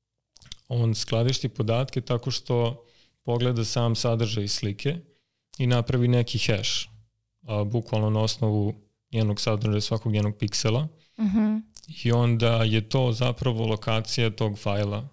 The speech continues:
Speaker 1: na toj mreži. Ako imaš taj hash, pojavit će ti se ta slika.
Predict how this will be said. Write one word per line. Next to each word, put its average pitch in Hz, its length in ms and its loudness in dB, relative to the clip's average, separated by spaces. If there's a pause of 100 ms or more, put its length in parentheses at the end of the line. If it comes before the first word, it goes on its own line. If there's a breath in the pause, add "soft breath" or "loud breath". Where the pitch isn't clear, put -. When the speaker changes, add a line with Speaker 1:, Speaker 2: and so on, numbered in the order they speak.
(160)
Speaker 1:
na 127 80 -12
toj 110 180 -2
mreži. 104 440 -2
Ako 120 220 -6
imaš 113 240 0
taj 113 220 0 (100)
hash, 127 440 0 (480)
pojavit 110 340 0
će - 100 -8
ti 117 140 -8
se - 140 -6
ta 104 160 -4
slika. 113 480 -4